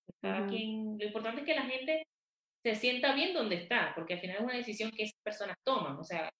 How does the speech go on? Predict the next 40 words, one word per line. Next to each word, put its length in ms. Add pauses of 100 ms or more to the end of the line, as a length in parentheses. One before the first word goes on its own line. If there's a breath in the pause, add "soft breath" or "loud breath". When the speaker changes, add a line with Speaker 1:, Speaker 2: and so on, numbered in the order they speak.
(520)
Speaker 1:
yo 160
no 100
dec-, 260
o 40
sea, 200
yo 100
no 100
decido 380
a 60
quién 260
recibir, 540 (680)
ellos 300
deciden 500
a, 80 (160)
con 260
quién 200
inscribirse 680
o, 80 (140)
o 160
en 180
qué 100
equipo 320
entrar. 400 (580)
Y 80
como 160
te 80
digo, 160
hay 140
muchísimos 760
equipos 320
en 80
el 100
mundo, 240
o 40
sea, 360
de 80
verdad 340
que 80
más 140
bien 220